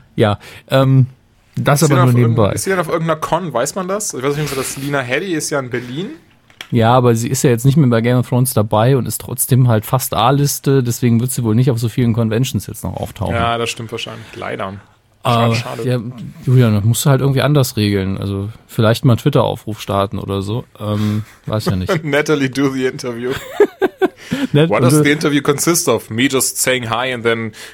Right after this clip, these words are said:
Speaker 2: consecutively
Speaker 1: Ja.
Speaker 2: for thirty minutes staring at you awkwardly.
Speaker 1: Natalie, do me, äh, do the interview, do the interview. <laughs> Sehr gut.
Speaker 2: <laughs> Oh Gott. Was das jetzt schon wieder für Ausmaße annimmt. Dabei ist das doch gar nicht Rumble Pack.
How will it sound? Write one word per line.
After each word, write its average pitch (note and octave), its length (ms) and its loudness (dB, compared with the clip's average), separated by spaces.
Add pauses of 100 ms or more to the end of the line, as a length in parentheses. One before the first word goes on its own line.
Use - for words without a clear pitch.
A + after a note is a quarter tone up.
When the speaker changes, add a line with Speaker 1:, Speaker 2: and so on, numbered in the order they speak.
Speaker 2:
consecutively C3+ 480 -2
Speaker 1:
Ja. - 40 -12
Speaker 2:
for B2 120 -6
thirty B2+ 240 0
minutes A#2+ 260 -2
staring B2 340 0
at A2+ 120 -2
you A2+ 120 -2
awkwardly. G#2+ 560 0 (460)
Speaker 1:
Natalie, B2 420 6
do B2+ 160 4
me, B2 180 6
äh, C#3+ 140 4
do D#3 140 4
the D3+ 140 4
interview, D3 320 2
do D#3 140 4
the D#3 120 4
interview. D3 280 2 (280)
<laughs> - 300 -20
Sehr - 240 -4
gut. - 380 -10 (260)
Speaker 2:
<laughs> - 220 -12
Oh D3+ 80 -8 (140)
Gott. - 200 -12 (720)
Was E3 180 -6
das E3 180 -10
jetzt D3+ 160 -8
schon C#3+ 120 -14
wieder C#3 180 -4
für G#2+ 160 -10
Ausmaße A#2+ 640 -8
annimmt. A#2 260 -12 (420)
Dabei C#3+ 180 2
ist F3+ 140 0
das F3 120 -2
doch D#3 160 0
gar C#3+ 160 0
nicht C#3+ 160 -6
Rumble D3 280 0
Pack. C3+ 440 -6